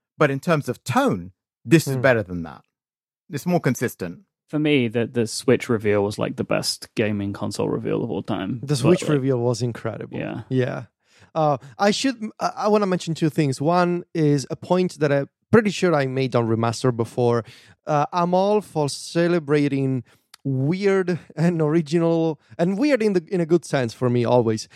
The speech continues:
Speaker 2: uh, but, uh, different console designs. So the GameCube, and in this case the PlayStation five,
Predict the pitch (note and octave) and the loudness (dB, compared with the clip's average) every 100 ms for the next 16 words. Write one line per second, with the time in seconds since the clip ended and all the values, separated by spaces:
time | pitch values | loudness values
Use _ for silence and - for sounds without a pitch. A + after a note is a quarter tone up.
0 | - C#3+ C#3 B2 D#3 D3 _ F3 - A#2+ | -8 -2 -2 0 0 0 _ -8 -8 -8
1 | - F3+ D#3 D3+ D3 B3 - G#3+ G3 - | -10 -12 -14 -8 -2 -2 0 -2 -2 -2
2 | E3 D#3 - C3+ B2+ A2+ A2+ E2 - - | 0 0 -2 0 0 0 -2 -4 -12 -14
3 | - - - F3 C#3 D3+ G#3 G#3 - G3+ | -16 -16 -4 -2 0 0 2 0 0 0
4 | G3+ F3+ G#3 E3+ D#3 D3 F3+ D3 C3 F#3+ | 2 2 -2 -2 -2 0 0 0 2 0
5 | F3+ F3+ F3+ E3+ - E3+ E3+ E3 | 2 2 0 -2 0 0 2 2